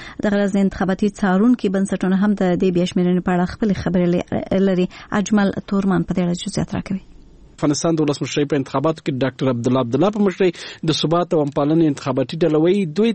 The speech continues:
Speaker 2: ته په رسمي ډول د ټاکنو د کمیسیون لخوا ویل شوي چې د څومره ولایتونو په څومره محلتونو کې به، اه، د رایو بیا شمېرنې بهیر له سره وشي. د دغه انتخاباتي ټیم، اه،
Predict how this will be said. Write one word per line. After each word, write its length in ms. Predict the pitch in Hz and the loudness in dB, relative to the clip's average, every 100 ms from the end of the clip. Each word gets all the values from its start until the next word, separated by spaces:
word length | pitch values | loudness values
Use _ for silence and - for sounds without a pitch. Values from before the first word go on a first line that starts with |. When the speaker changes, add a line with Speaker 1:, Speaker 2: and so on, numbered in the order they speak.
| 202 | -2
Speaker 2:
ته 80 | 170 | 0
په 100 | 160 | 0
رسمي 320 | - - 240 | 0 2 2
ډول 220 | 226 214 185 | 4 2 0
د 80 | 160 | -4
ټاکنو 320 | 143 190 170 | -4 -2 -2
د 80 | 165 | 0
کمیسیون 300 | 139 135 196 | -2 0 -2
لخوا 180 | 180 156 | 0 2
ویل 160 | 139 127 - | 2 0 0
شوي 180 | 208 196 | -2 0
چې 100 | 214 190 - - - | 0 -2 -8 -14 -2
د 80 | 143 - | -2 0
څومره 260 | 240 247 202 | 2 4 4
ولایتونو 500 | 190 185 160 190 180 156 | 4 2 0 0 0 0
په 40 | 143 - | -4 -2
څومره 260 | - 233 196 | 0 2 2
محلتونو 600 | 180 165 160 147 196 196 175 | 2 2 0 0 2 2 2
کې 80 | 180 | 2
به، 60 | 180 | 0
اه، 500 | 165 - - 151 147 131 | -2 -10 -6 0 0 2
د 100 | 143 | 2
رایو 160 | 165 147 | 2 2
بیا 100 | 143 127 | 0 0
شمېرنې 340 | 143 151 151 131 | 0 2 2 2
بهیر 260 | 135 139 123 | 0 2 0
له 40 | 120 | 0
سره 200 | 123 117 | 0 0
وشي. 200 | 120 131 123 - - - 180 | 0 -2 -4 -8 -12 -2 0
د 100 | 185 | 2
دغه 140 | 190 180 | 2 0
انتخاباتي 760 | - 185 165 190 165 165 190 190 | -2 -4 -4 -4 -2 -2 -2 0
ټیم، 180 | 196 196 | 2 2
اه، 140 | 160 | 2